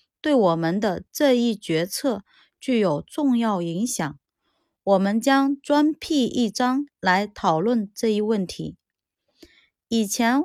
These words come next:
我们曾把本书所面向的投资者分为两个基本类型：防御型和进取型。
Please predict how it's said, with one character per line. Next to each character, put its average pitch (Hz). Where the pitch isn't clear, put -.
我 185
们 214
曾 240
把 180
本 170
书 294
所 -
面 247
向 226
的 165
投 208
资 277
者 147
分 294
为 220
两 170
个 262
基 269
本 175
类 196
型： 196
防 220
御 311
型 202
和 214
进 269
取 156
型。 165